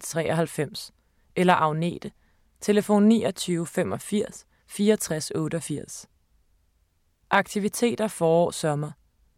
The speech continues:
Tirsdag femogtyvende april klokken atten tredive. Hyggeaften med spisning.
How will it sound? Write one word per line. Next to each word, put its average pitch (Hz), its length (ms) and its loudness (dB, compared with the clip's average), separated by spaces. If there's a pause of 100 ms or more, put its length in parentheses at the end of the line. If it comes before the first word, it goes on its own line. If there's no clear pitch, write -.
(540)
Tirsdag 226 420 2
femogtyvende 170 640 0
april 185 480 -2
klokken 156 380 -8
atten 165 320 0
tredive. 156 480 0 (420)
Hyggeaften 190 600 2
med 190 120 2
spisning. 147 640 -8